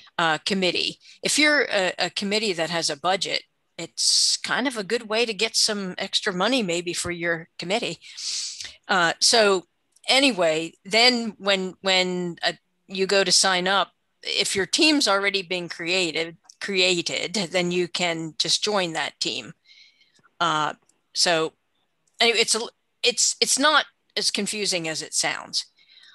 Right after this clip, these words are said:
Um, so before I forget, the website is not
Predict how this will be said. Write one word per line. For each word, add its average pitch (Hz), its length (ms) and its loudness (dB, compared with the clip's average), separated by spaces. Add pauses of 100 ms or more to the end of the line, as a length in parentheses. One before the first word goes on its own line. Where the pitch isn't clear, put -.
(200)
Um, 175 360 2
so 196 160 2
before 190 340 2
I 294 60 4
forget, 202 540 -2
the 190 80 -4
website 240 720 0
is - 420 -2
not 262 400 -2